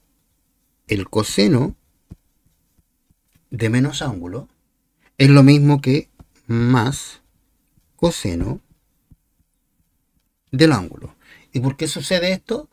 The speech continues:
Porque esta función es una función de tipo par. Ya, veamos dónde podemos utilizar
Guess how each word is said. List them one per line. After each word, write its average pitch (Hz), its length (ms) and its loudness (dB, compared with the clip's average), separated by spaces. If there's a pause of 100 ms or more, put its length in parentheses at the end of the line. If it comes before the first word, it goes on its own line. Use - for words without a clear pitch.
(220)
Porque 101 220 -12
esta - 140 -8
función - 600 -2
es - 160 -8
una 139 140 2
función 143 460 -2
de 147 100 -2
tipo - 440 -4 (960)
par. - 300 -10 (380)
Ya, 98 180 -4
veamos 202 480 8
dónde 247 540 8 (1160)
podemos 175 520 8
utilizar 139 720 2